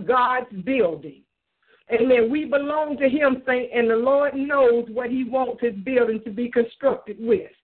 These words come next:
Amen. And that is the word of God. Amen. What he knows what the finished product should look like, because it is written, "Be ye holy, for I am holy."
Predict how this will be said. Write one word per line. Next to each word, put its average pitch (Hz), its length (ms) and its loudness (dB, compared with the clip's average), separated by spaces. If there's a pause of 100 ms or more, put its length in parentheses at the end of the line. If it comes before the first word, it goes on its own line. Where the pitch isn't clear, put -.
(280)
Amen. 233 400 4
And 202 180 2
that 262 200 4
is 196 380 -2
the 202 80 0
word 220 320 4
of 226 160 -4
God. 190 380 -8 (480)
Amen. 196 580 0 (640)
What 247 240 4
he 285 180 2
knows 294 380 0
what 269 200 -2
the 247 200 -4
finished 277 360 0
product 262 440 2
should 233 160 -6
look 285 340 0
like, 196 380 0 (300)
because 247 440 4
it 254 160 2
is 214 140 0
written, 214 640 -2 (220)
"Be 269 100 4
ye 269 340 2
holy, 233 680 0
for 226 220 -2
I 254 300 2
am 262 260 0
holy." 175 540 -2